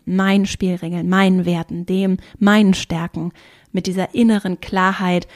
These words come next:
einem humorvollen, aber sehr wertschätzenden Umgang mit anderen, aber auch mit mir selbst. Und ich weiß sehr genau, wo meine Grenzen verlaufen und bin nicht zurückhaltend, diese Grenzen auch ganz klar im Blick zu behalten.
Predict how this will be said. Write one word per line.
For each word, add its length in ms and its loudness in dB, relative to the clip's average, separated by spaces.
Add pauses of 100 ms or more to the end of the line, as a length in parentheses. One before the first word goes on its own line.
(220)
einem 200 -4
humorvollen, 760 2
aber 180 -2
sehr 200 -2
wertschätzenden 680 -2
Umgang 380 -2
mit 180 -8
anderen, 520 0 (320)
aber 340 0
auch 180 -2
mit 220 -4
mir 120 -2
selbst. 360 -10
Und 100 -6
ich 100 -10
weiß 220 -8
sehr 160 4
genau, 300 0
wo 100 -2
meine 220 -4
Grenzen 420 -6
verlaufen 580 -8 (320)
und 120 -4
bin 100 2
nicht 220 2
zurückhaltend, 960 -2 (380)
diese 220 2
Grenzen 720 -2
auch 280 -8
ganz 380 -2
klar 320 -2
im 120 -4
Blick 260 -6
zu 120 -10
behalten. 540 -10